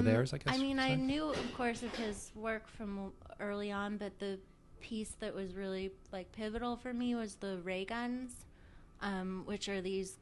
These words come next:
Speaker 1: vacuum cast ray guns that are, they're kinda like these ready-made,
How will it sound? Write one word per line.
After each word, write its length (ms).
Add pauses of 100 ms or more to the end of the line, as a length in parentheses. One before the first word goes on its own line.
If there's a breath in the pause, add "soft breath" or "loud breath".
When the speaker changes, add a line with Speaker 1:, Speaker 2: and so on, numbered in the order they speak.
Speaker 1:
vacuum 960
cast 580
ray 240
guns 340
that 200 (100)
are, 380 (640 soft breath)
they're 480
kinda 300
like 320
these 260 (480)
ready-made, 800